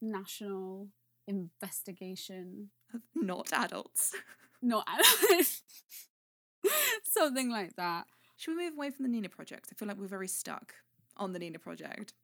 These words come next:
Speaker 2: And I didn't
Speaker 1: Yes.
Speaker 2: expect to be stuck on this one, to be honest, because I feel like there's a lot more interesting ones to talk about. <laughs>
Speaker 1: I was gonna say the monster and the superhero, I had a theory that, um, that's the project episode. Like,
Speaker 2: Hmm.
Speaker 1: Elle and Will's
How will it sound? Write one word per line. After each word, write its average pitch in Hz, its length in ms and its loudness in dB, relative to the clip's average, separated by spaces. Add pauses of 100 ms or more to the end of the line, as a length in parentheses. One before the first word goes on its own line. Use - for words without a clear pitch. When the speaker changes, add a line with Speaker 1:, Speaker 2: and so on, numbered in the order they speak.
(520)
Speaker 2:
And 196 100 2
I 190 60 0
didn't 220 180 -2
Speaker 1:
Yes. 208 80 -2
Speaker 2:
expect 208 300 -8
to - 60 -12
be 196 80 -2
stuck 254 300 -2
on 156 100 -10
this - 180 -10
one, 156 160 -12
to - 80 -16
be - 100 -12
honest, - 400 -6
because 226 220 -6
I 214 100 -6
feel 220 140 -8
like - 100 -6
there's - 200 -6
a 190 60 -6
lot 208 200 -4
more 208 160 -2
interesting 202 520 -6
ones 202 220 -6
to - 140 -16
talk 285 120 -8
about. - 280 -10 (460)
<laughs> - 460 -20
Speaker 1:
I 247 120 6
was 269 120 -2
gonna 285 180 0
say 269 120 0
the 233 80 0
monster 220 320 -2
and 254 140 -2
the 226 40 -2
superhero, 180 760 -6 (240)
I 180 120 4
had 185 200 -2
a 180 80 -8
theory 165 360 -8
that, 151 280 -8
um, 147 540 -12 (340)
that's 165 380 -2
the 156 340 -6 (100)
project 190 480 -10
episode. 233 520 -10 (720)
Like, 175 400 -2 (160)
Speaker 2:
Hmm. 180 220 -4 (600)
Speaker 1:
Elle 170 220 0
and 160 120 -8
Will's 156 380 -8